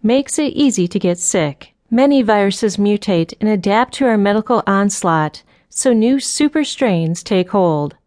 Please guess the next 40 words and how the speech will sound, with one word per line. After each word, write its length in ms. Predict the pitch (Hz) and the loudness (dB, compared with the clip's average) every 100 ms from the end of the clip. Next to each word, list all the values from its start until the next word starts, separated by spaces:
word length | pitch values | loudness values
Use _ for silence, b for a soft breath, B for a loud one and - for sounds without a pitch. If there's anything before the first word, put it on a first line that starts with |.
| _ _ | _ _
The 100 | 226 | 2
next 380 | 220 208 240 - | 4 2 0 -2
virus 420 | 202 190 180 196 | 0 2 0 -2
to 100 | - | -4
come 200 | - 220 | -2 0
along 380 | 220 185 180 180 | 2 2 2 0
to 120 | - | -2
kill 240 | - 269 196 | -2 0 2
us 320 | 160 175 - b b - | 0 -2 -8 b b -2
won't 260 | 220 285 302 | 0 2 2
be 100 | 302 | 0
some 320 | - 269 247 | 0 2 2
new 240 | 233 247 | 2 2
unheard 480 | - 220 190 196 196 | 2 0 2 2 0
of 140 | 190 | 0
disease, 720 | 175 185 196 175 147 143 - - _ - | -2 -2 0 0 -2 -6 -10 -16 _ -2
but 180 | 233 202 | 0 2
one 360 | 240 226 196 | 2 2 2
we 80 | 190 | 0
could 240 | 202 220 - | 0 -2 0
easily 380 | 269 254 202 196 | 0 0 0 0
have 140 | 196 - | 0 0
overcome 640 | 190 214 - 254 170 165 | 0 -2 -2 0 0 -2
had 320 | - - 220 | -4 -6 0
we 100 | 220 | 2
let 220 | 220 240 | 2 2
our 160 | 247 240 | 4 4
immune 320 | 226 247 269 | 4 4 2
system 440 | 247 170 - 196 185 | 0 -2 -2 -2 0
do 280 | 220 202 | 2 2
what 120 | 175 175 | 2 0
it 140 | 175 | 0
does 240 | 180 170 | 0 -2
best, 600 | - 190 160 156 - - - _ | -2 0 0 0 -4 -6 -12 _
instead 400 | - 233 - 233 | -2 -2 2 2
of 100 | 240 214 | 2 2
interfering 760 | 247 247 285 - 240 165 160 | 2 2 0 0 2 2 0
with 160 | 170 185 | 0 -2
its 160 | 185 | -4
functioning. 720 | - 202 185 180 165 151 147 | -2 -2 0 -2 0 0 -4